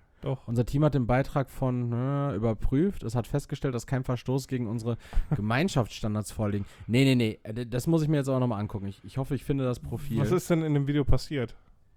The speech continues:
Speaker 2: Nee, das, es ist kein Video gewesen.
Speaker 1: Oder
Speaker 2: Leroy, mer-,
Speaker 1: Foto?
Speaker 2: merk, merk dir mal ein paar Zahlen.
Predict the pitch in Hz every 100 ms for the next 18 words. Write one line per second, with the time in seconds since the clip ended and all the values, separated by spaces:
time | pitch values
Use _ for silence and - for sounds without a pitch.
0 | _ _ _ _ - - 117 120 - 160
1 | 127 135 135 - 156 156 170 135 107 101
2 | 98 101 101 98 95 120 139 131 156 135
3 | 127 123 139 127 143 156 147 143 143 -
4 | 139 127 151 185